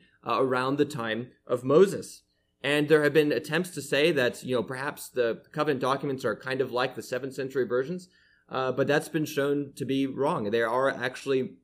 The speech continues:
much closer to fifteenth century B C covenant documents than they are, uh, with the seventh century ones. And so, uh,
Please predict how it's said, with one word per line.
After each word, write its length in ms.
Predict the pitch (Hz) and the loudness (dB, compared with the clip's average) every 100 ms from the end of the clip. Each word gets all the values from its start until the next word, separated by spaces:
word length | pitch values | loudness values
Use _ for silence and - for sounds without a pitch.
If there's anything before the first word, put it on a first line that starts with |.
| - | -4
much 320 | 131 160 - | 0 0 -2
closer 400 | - 147 156 123 | 2 4 4 -2
to 120 | 123 | -6
fifteenth 460 | 117 127 127 135 113 | -6 -6 -4 -8 -8
century 360 | 123 120 123 107 | -8 -6 -6 -6
B 180 | 117 | -6
C 340 | 117 120 113 - _ - | -8 -8 -8 -10 _ -6
covenant 340 | 131 127 113 | -2 -2 -2
documents 480 | 120 110 113 110 - _ _ - | -2 -2 -6 -8 -10 _ _ -4
than 180 | 131 135 | -2 2
they 140 | 131 | 2
are, 300 | 113 113 110 _ _ - | 2 0 -4 _ _ -8
uh, 320 | 107 101 92 - | -6 -6 -6 0
with 300 | 123 120 - | 2 2 2
the 80 | 110 | -10
seventh 380 | - 120 127 - | -6 -6 -6 -8
century 300 | 110 113 110 | -8 -6 -6
ones. 280 | 110 107 | -6 -8
And 100 | 120 | -8
so, 360 | - 190 110 101 _ _ _ _ _ _ _ - | 0 2 2 -2 _ _ _ _ _ _ _ -10
uh, 220 | 123 113 | -6 -6